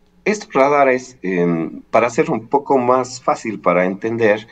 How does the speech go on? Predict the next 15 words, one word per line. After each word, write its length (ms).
el, 920
la 240
empresa 420
que 120
ganó, 260
esta 220
empresa 360
privada, 560
pues 560
sustituye 800
con, 300
con 300
otra 240
tecnología, 720
¿no? 260